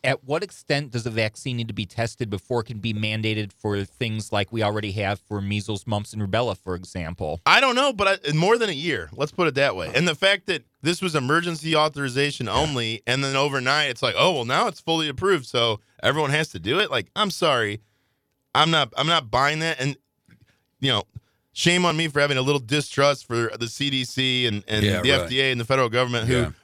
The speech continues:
Speaker 2: by the way, Fauci, again, March twenty twenty, "Don't wear masks. Masks don't do anything. They're not gonna stop this." And now everyone has to wear masks. It doesn't make, like, there's, they have no credibility at this point,
Speaker 3: No,
Speaker 2: in my
Speaker 3: they
Speaker 2: opinion.
Speaker 3: don't.
Speaker 2: And then they throw the politics into it.
Speaker 3: Yeah,
Speaker 2: It's like,
Speaker 3: right.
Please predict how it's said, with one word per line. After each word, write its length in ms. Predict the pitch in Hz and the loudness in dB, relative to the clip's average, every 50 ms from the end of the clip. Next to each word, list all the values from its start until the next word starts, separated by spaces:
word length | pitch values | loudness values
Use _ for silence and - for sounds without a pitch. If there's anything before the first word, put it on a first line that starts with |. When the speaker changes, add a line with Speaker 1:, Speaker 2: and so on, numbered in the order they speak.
| _ | _
Speaker 2:
by 100 | - 147 | 2 4
the 80 | 143 139 | 4 4
way, 140 | 143 139 127 | 2 0 0
Fauci, 440 | - 139 131 135 127 - - 120 | 0 0 0 0 0 -2 -6 -6
again, 340 | 113 113 127 165 151 131 120 | -6 -4 -2 0 0 0 0
March 260 | 117 120 123 123 117 | 0 0 -2 -2 -2
twenty 180 | - 135 123 107 | -4 -4 -4 -4
twenty, 340 | 98 - 127 120 110 104 98 - _ _ _ | -2 -2 -2 0 0 -2 -4 -8 _ _ _
"Don't 200 | - 139 143 123 | 0 0 2 2
wear 120 | 117 120 113 | 2 2 2
masks. 360 | 113 123 120 117 117 - - | 2 0 0 0 -2 -4 -4
Masks 260 | 107 113 113 113 - | -2 -2 -2 0 0
don't 160 | - 110 104 87 | -2 -2 0 0
do 100 | 107 117 | 0 0
anything. 420 | 113 110 104 95 - 110 107 104 | 0 0 -2 -2 -2 -2 -2 -2
They're 100 | 101 104 | -2 0
not 160 | 107 113 107 98 | 0 0 0 0
gonna 140 | 110 98 | -2 -6
stop 300 | 90 - - 123 113 104 - | -4 0 2 2 2 2 2
this." 200 | 107 101 92 - | -2 -2 -2 -4
And 160 | - 101 104 | -6 -4 0
now 160 | 113 113 110 | 2 2 2
everyone 220 | 107 104 104 104 104 | 2 2 2 0 0
has 140 | 104 95 | 0 -2
to 80 | - 101 | -2 -4
wear 80 | 101 101 | -2 -2
masks. 380 | 101 104 104 101 98 - - | 0 0 0 0 -2 -4 -6
It 100 | 123 131 | -4 0
doesn't 240 | 160 214 202 185 180 | 2 2 2 2 0
make, 180 | 170 170 151 - - _ _ _ _ | -2 -2 -4 -4 -12 _ _ _ _
like, 200 | - 131 120 90 - _ _ _ - | 0 0 0 0 -4 _ _ _ -2
there's, 200 | 160 170 165 151 151 - | 0 0 0 -2 -4 -2
they 140 | 160 175 196 | 2 4 4
have 120 | 214 202 | 4 4
no 140 | 196 180 139 | 2 0 0
credibility 560 | 113 - 156 143 127 101 113 123 120 107 101 | 2 2 2 2 2 0 0 0 0 0 -2
at 80 | 92 82 | -4 -6
this 160 | 95 87 - | -8 -10 -10
point, 320 | - - 90 87 80 - | -8 -6 -6 -6 -6 -6
Speaker 3:
No, 100 | 92 92 | -6 -4
Speaker 2:
in 60 | 87 85 | 0 0
my 160 | 95 92 87 | 2 2 0
Speaker 3:
they 80 | 95 | 0
Speaker 2:
opinion. 200 | 95 87 80 80 80 | -2 -2 -2 -2 -4
Speaker 3:
don't. 240 | 73 73 71 69 - - | -4 -6 -8 -12 -6 0
Speaker 2:
And 160 | - 143 165 | 0 2 2
then 100 | 165 160 | 2 0
they 100 | 151 143 | -2 -2
throw 180 | - 190 185 170 | 0 0 0 0
the 80 | 143 | 0
politics 540 | 123 - 175 180 175 165 - - 143 123 - | 0 0 0 2 0 0 -4 -8 -12 -8 -6
into 320 | 135 131 120 113 - 127 | -6 -6 -4 -2 0 2
it. 60 | 127 123 | 2 2
Speaker 3:
Yeah, 100 | 78 78 | 0 -2
Speaker 2:
It's 120 | 76 76 | -2 0
like, 180 | 123 123 113 104 | 0 2 2 0
Speaker 3:
right. 80 | - 71 | 0 -4